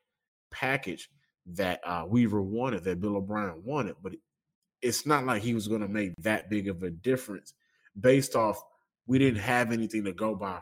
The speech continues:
from last year." And so that's my only take on that. I think Houston is still in a very good spot. And on top of that, you brought in a guy like Stafford, who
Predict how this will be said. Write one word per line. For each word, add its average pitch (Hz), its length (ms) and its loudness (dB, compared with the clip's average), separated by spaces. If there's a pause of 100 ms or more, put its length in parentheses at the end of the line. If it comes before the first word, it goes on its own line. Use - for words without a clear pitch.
from 101 300 -6
last 78 420 -8
year." 92 360 0 (840)
And 139 80 2
so 165 140 10
that's 226 180 6
my 214 200 4
only 160 200 6
take 139 440 0
on 104 160 -6
that. 82 200 -6 (340)
I 175 80 4
think 208 220 2
Houston 147 300 6
is 120 100 0
still 147 180 4
in 123 120 2
a 110 40 2
very 110 220 2
good 101 140 0
spot. 92 340 -4 (1400)
And 135 360 6 (340)
on 139 220 4
top 147 220 4
of 135 80 0
that, 139 200 8
you 131 80 6
brought 147 280 4
in 165 120 2
a 143 60 0
guy 131 160 4
like 120 220 0
Stafford, 131 460 0 (580)
who 135 180 4